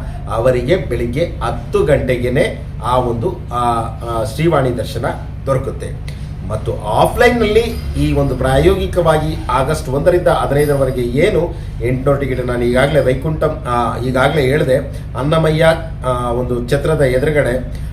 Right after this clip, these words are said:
ಆಮ್, ತಿರುಮಲದಲ್ಲಿ ಎಂಟುನೂರು ಟಿಕೆಟು ಮತ್ತು ರೇಣಿಗುಂಟ ವಿಮಾನ ನಿಲ್ದಾಣದಲ್ಲಿ ಇನ್ನೂರು ಟಿಕೆಟು. ಆ, ಅನ್ನಮಯ್ಯ ಛತ್ರದ ಎದುರುಗಡೆ ಬೆಳಿಗ್ಗೆ ಹತ್ತು ಗಂಟೆಗೆ ಕೊಡ್ತಾರೆ,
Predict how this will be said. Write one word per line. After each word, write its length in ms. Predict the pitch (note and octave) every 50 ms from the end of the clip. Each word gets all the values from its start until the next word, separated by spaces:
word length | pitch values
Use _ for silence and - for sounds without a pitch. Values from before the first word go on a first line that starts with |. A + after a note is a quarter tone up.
| - -
ಆಮ್, 420 | A#2 A#2+ A#2+ A#2+ A#2+ A2+ A2+ - -
ತಿರುಮಲದಲ್ಲಿ 540 | C#3+ D3 E3 E3+ E3+ D#3+ D3 C#3+ C3+ C3 B2+
ಎಂಟುನೂರು 300 | A#2+ B2 A#2+ - E3 D#3
ಟಿಕೆಟು 560 | D3+ D3 C#3 D3+ C#3+ - G3 F#3+ - - -
ಮತ್ತು 580 | - - - - D3 B2 A#2+ A#2+ - - - - - - - - A#2
ರೇಣಿಗುಂಟ 480 | A2 B2 C#3 E3 F#3 F3+ E3+ F3 E3 F3
ವಿಮಾನ 440 | D#3+ C#3+ C3 C3 C3 C3 C3 C3 C3
ನಿಲ್ದಾಣದಲ್ಲಿ 640 | B2+ B2 A#2+ A#2+ A#2+ A#2 A#2 A2 A#2 A2+ A2+ A2 -
ಇನ್ನೂರು 320 | C3+ D3+ E3 D#3+ C3+ A#2
ಟಿಕೆಟು. 420 | - G#2 - - - - - - - - - - - - A2
ಆ, 360 | G#2+ G#2+ G#2+ G#2+ - - A2+
ಅನ್ನಮಯ್ಯ 420 | B2 C#3 D#3 F3 E3+ F3 F3 F3 E3+ E3+ E3+
ಛತ್ರದ 300 | E3+ - - D#3+ D#3 D#3+
ಎದುರುಗಡೆ 640 | D#3 D3+ D3 C#3+ D3 F3 E3+ D#3+ D#3+ D#3+ D#3+ D3 B2+
ಬೆಳಿಗ್ಗೆ 220 | C3 C#3 C3 C#3
ಹತ್ತು 240 | B2+ - - - E3+
ಗಂಟೆಗೆ 260 | F3 E3+ E3+ E3 E3
ಕೊಡ್ತಾರೆ, 540 | E3+ D3 C3+ D#3+ D#3 D#3+ F3 E3+ E3 -